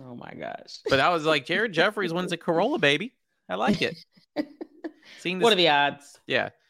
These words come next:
Speaker 2: I wonder why he got called up. I mean, he's six-foot-eleven sitting there like, "Let's get this guy up on the stage. Let's see who this guy is."
Speaker 1: Let's see what he's got.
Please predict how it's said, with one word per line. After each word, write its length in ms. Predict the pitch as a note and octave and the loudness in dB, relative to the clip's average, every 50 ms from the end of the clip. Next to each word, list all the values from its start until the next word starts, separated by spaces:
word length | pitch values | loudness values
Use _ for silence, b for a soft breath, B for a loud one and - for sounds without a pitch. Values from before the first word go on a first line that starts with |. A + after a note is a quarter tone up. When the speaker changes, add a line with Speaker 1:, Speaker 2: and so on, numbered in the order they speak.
| _ _ _ _ _ _ _ _ | _ _ _ _ _ _ _ _
Speaker 2:
I 60 | - | -8
wonder 160 | D3 E3+ F3 D#3+ | -6 -2 0 2
why 160 | D3+ C#3 B2 | 2 2 2
he 60 | A#2 | 2
got 160 | A#2 A2 - | 0 -2 -4
called 280 | - - B2+ A#2+ A2+ A2+ | -2 0 0 2 2 2
up. 160 | A2 G#2+ G2+ | 0 0 0
I 40 | A2 | -2
mean, 100 | A2+ A2+ | -6 -8
he's 120 | A2 - | -8 -8
six-foot-eleven 580 | - D3+ - - - C3 A#2 B2+ C3 A#2+ A#2 A2+ | -8 -8 -6 -4 -2 -2 0 0 0 0 -2 -6
sitting 260 | - - C3 C3 A#2+ | -6 -6 -6 -4 -6
there 120 | G#2+ G#2+ | -6 -6
like, 120 | G#2 G#2 A2+ | -6 -4 -4
"Let's 160 | D#3+ - - | -6 -6 -8
get 160 | - A#3 - | -10 -8 -4
this 220 | - D#3+ F3 - - | -4 -4 -4 -6 -8
guy 180 | - A2 G#2+ G2+ | -8 -6 -4 -4
up 120 | - - | -4 -4
on 100 | G#2+ G#2 | -6 -8
the 100 | G2+ - | -8 -10
stage. 360 | - - A2+ G2+ F#2+ G2 G2 D3 | -6 -2 -2 0 0 -2 -6 -10
Let's 140 | F#3 - | -12 -12
see 140 | - A3 G3 D#3+ | -10 -8 -6 -4
who 180 | E3 D#3+ D#3+ | -4 -2 -2
this 180 | E3+ F#3+ - - | -2 -4 -6 -6
guy 180 | - G2+ F#2 F2+ | -8 -8 -8 -8
is." 200 | - G#1+ - - | -8 -10 -10 -10
Speaker 1:
Let's 160 | D3+ D#3 - | -10 -10 -8
see 100 | - A3 | -6 -4
what 100 | F#3+ D#3+ | -4 -2
he's 180 | C#3+ D#3+ G3+ F3+ | -2 -4 -6 -4
got. 360 | - C#3+ B2 B2 A#2+ G#2 - | -4 -4 -4 -4 -4 -6 -8